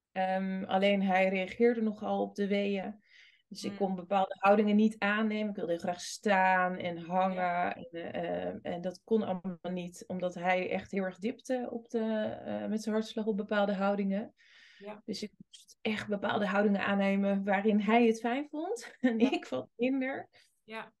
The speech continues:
Speaker 1: En, ehm, daar waar ik het bij mijn eerste heel lastig vond om pijnstilling te vragen, waarbij ik dat heel lang had uitgesteld en dat echt moeilijk vond. En achteraf,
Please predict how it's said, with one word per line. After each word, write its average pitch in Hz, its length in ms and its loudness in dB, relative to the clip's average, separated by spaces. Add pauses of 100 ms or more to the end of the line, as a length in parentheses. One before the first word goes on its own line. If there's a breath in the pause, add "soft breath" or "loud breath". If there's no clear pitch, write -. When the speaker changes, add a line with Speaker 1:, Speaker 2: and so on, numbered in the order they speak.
(140)
Speaker 1:
En, 214 280 -6
ehm, 202 340 0
daar 196 220 6
waar 196 120 6
ik 196 80 2
het 196 100 0
bij 202 160 4
mijn 196 140 2
eerste 196 340 -4
heel 254 320 2
lastig 240 320 0
vond 226 220 0
om 208 80 2
pijnstilling 220 500 2
te 220 80 -12
vragen, 220 280 -4
waarbij 202 220 -4
ik 208 80 -8
dat 226 120 -10
heel 269 200 0
lang 262 140 2
had 240 200 0
uitgesteld 233 840 -2
en 208 200 0
dat 202 180 -2
echt - 260 -8
moeilijk 277 380 4
vond. 349 400 -6
En - 120 -8
achteraf, 233 380 -4